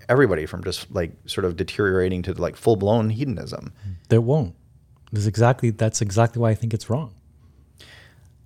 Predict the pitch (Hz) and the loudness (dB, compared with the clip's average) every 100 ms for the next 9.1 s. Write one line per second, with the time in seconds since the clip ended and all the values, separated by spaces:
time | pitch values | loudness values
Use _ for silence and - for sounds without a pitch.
0 | _ _ _ _ - - - 104 120 147 | _ _ _ _ -20 -20 -4 4 6 8
1 | 165 156 143 143 147 131 123 127 123 - | 6 4 4 2 2 2 2 2 0 -2
2 | 113 113 107 107 127 147 143 143 131 - | -2 -2 0 2 4 4 2 0 -4 -6
3 | 131 123 117 113 - 127 113 101 95 101 | -2 0 0 -2 -2 0 0 0 -2 -2
4 | 98 90 85 - - - _ - 113 104 | -2 -4 -6 -8 -12 -20 _ -6 -2 0
5 | 101 98 95 - _ _ - - - 123 | 0 -2 -4 -10 _ _ -8 -2 2 4
6 | 120 113 110 - 127 123 131 139 131 110 | 4 2 0 -4 -4 4 6 6 4 2
7 | 110 110 110 107 117 107 90 120 98 101 | 2 2 4 6 6 4 4 4 4 0
8 | - 110 - 107 101 101 - 101 - 78 | 0 0 2 2 0 -2 -2 -4 -6 -12